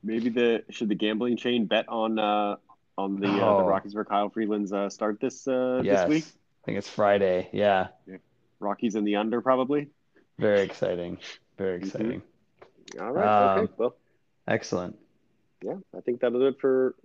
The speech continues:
Speaker 1: for this week's episode. And I, uh, we got no submissions for my sign off yet. So, um, uh, or
Speaker 2: Oh,
Speaker 1: maybe we got
Speaker 2: shit.
Speaker 1: too many and I, they just didn't hit my, uh, my email inbox or <laughs> my,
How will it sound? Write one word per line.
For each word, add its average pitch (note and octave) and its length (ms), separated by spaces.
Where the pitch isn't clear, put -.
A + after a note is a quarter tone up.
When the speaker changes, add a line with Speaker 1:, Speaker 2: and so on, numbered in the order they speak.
Speaker 1:
for A#2 100
this A#2+ 200
week's C3+ 180
episode. C3+ 400
And B2 300
I, A#2 360
uh, A2 240
we B2+ 140
got C#3+ 160
no D3 120
submissions C#3+ 580
for B2+ 140
my A2 160
sign A#2+ 300
off D2 200
yet. F2+ 280
So, F2+ 360
um, E2+ 300
uh, - 200
or - 20
Speaker 2:
Oh, - 20
Speaker 1:
maybe B2 200
we C3+ 100
got B2 120
Speaker 2:
shit. G#2+ 100
Speaker 1:
too - 80
many G2 340
and F2 120
I, F#2 100
they F#2+ 140
just F2+ 200
didn't F2+ 200
hit G2+ 180
my, F2 260
uh, F2 340
my F#2+ 180
email F2+ 500
inbox G#2+ 460
or G2+ 120
<laughs> - 0
my, G2 140